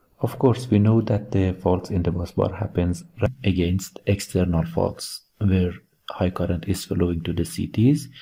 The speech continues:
and it may, due to the C T errors, there will be some I diff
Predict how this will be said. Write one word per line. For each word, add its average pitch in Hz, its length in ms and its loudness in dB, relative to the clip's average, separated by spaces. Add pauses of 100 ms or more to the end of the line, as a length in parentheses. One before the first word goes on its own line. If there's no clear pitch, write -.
(400)
and 98 240 2
it - 240 -2
may, 92 300 4
due 90 260 2
to 90 120 -4
the 85 320 -4
C 90 180 -4
T 92 240 0
errors, 113 640 2
there 90 220 2
will 90 140 2
be 87 100 0
some 85 380 -2
I 90 160 -2
diff - 400 0